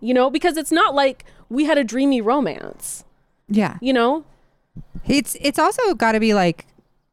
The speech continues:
Speaker 2: kind of re-traumatizing in a way, because, like, he,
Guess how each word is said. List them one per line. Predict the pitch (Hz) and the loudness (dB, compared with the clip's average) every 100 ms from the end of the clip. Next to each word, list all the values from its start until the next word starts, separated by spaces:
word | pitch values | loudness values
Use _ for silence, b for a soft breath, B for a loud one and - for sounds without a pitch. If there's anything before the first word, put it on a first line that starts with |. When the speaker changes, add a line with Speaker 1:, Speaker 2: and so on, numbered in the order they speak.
| _ _ _ _ | _ _ _ _
Speaker 2:
kind | - 208 | -4 0
of | 202 175 | 0 2
re-traumatizing | 170 185 - 170 190 233 302 320 330 359 359 | 0 2 0 0 0 0 0 0 0 -2 -2
in | 285 330 | -2 0
a | |
way, | 330 330 349 | 2 0 0
because, | 311 247 220 | 0 0 2
like, | 208 180 | 2 0
he, | - 226 214 214 | -2 -2 0 0